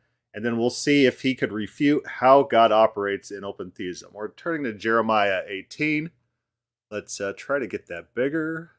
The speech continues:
There we go. Jeremiah eighteen. And this is the famous episode of The Potter and the Clay.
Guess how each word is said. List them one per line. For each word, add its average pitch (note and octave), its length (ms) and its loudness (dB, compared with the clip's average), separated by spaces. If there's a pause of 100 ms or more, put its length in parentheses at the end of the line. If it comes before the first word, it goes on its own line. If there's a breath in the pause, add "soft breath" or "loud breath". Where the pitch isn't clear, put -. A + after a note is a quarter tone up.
(120)
There G#2 240 0
we F2 100 -6
go. F2+ 240 -10 (540)
Jeremiah B2 600 6
eighteen. D#3+ 580 0 (880)
And C#3 100 -4
this D#3 160 2
is B2+ 80 -2
the B2+ 80 2
famous C#3 400 4
episode A2+ 520 2
of G#2 220 0
The G2 80 -8
Potter G2 380 2
and D#2+ 140 -12
the E2+ 40 -20
Clay. B2+ 500 4